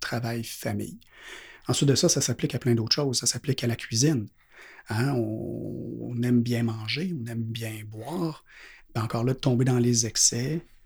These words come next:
c'est ce qui nous amène des fois au, un petit peu au bord du gouffre et du précipice. Puis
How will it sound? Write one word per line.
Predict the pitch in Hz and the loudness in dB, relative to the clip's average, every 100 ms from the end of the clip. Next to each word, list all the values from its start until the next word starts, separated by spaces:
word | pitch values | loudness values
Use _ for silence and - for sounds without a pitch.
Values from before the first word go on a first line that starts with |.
| - - | -20 -8
c'est | - - 123 120 | 0 2 4 4
ce | - | 4
qui | 127 | 4
nous | 117 | 4
amène | 113 127 | 4 2
des | 123 | 2
fois | 107 - 135 131 | 0 -4 -4 -4
au, | 113 | -4
un | 110 117 | -6 -2
petit | - | -2
peu | - | 0
au | 123 | 0
bord | 113 113 113 | 0 -2 -2
du | 113 | -4
gouffre | 110 123 - - | -4 -4 -4 -6
et | |
du | 110 - | -8 -10
précipice. | - - - 123 139 165 | -2 0 2 2 0 0
Puis | - - 107 | -4 -10 -10